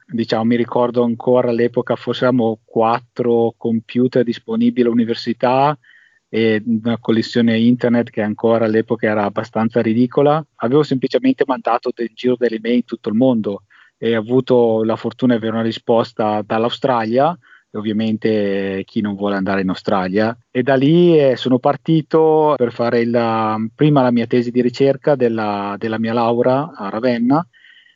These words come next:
e poi sono rimasto per fare il mio dottorato. Ho avuto la fortuna di trovare dei finanziamenti e, eh, di es-, trovarmi anche al momento giusto, al posto giusto, perché nessun altro stava lavorando su queste specie, a parte un mio amico che, figurati, viene dalla Colombia,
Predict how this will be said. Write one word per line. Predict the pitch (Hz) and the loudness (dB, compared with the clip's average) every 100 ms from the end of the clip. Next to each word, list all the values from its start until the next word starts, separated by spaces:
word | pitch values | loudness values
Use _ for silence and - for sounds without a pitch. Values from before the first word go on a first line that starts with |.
| _ | _
e | - | -6
poi | 143 151 156 | 0 -2 0
sono | 135 123 | 0 2
rimasto | 151 135 127 - | 0 0 -2 -4
per | 143 - 110 | -4 -10 -6
fare | 110 | -4
il | 117 | -2
mio | 113 | -4
dottorato. | 107 - 117 110 101 90 _ _ | -4 -4 -2 -2 -4 -12 _ _
Ho | 131 | -2
avuto | 110 120 123 | 0 0 0
la | 123 | 0
fortuna | 123 123 - 127 123 127 120 | 0 -4 0 2 4 4 2
di | 113 113 107 | 2 0 0
trovare | 113 110 113 | -2 0 -2
dei | 113 110 | -2 -4
finanziamenti | 110 117 113 135 139 135 131 139 135 | -2 -2 0 4 6 4 2 2 4
e, | 127 107 104 101 | 4 2 -2 -2
eh, | 101 101 98 | -2 -4 -4
di | 104 110 | -2 0
es-, | 110 - - | 0 -4 -12
trovarmi | - 107 110 110 110 110 104 104 _ _ _ | -8 -2 0 0 -2 -4 -4 -8 _ _ _
anche | 135 139 | -4 0
al | 139 | 0
momento | 127 120 120 117 110 | 0 -2 -4 -6 -6
giusto, | 127 - | -6 -4
al | 117 | -6
posto | 117 - | -6 -6
giusto, | 120 151 - | -2 -2 -4
perché | - - - 107 107 107 - _ _ _ _ _ _ - | -8 -6 -4 -2 -2 -4 -6 _ _ _ _ _ _ -2
nessun | 120 120 135 | -2 -2 -2
altro | 147 143 127 123 | 0 2 0 -4
stava | 110 120 113 | -6 -4 -2
lavorando | 113 113 117 120 117 | -2 -2 -2 -2 -4
su | |
queste | - 117 127 | -6 -4 -6
specie, | - 131 131 120 | 0 0 2 -2
a | |
parte | 113 110 - 113 110 | -4 -6 -4 -2 0
un | 107 107 | -2 -2
mio | 113 | -2
amico | 113 117 117 107 | 2 2 0 -4
che, | 107 | -6
figurati, | - 98 110 113 - 101 | -8 -4 0 0 -2 -4
viene | 113 113 | -2 0
dalla | 110 107 | 0 -2
Colombia, | - 123 120 117 131 143 | 0 2 2 2 2 2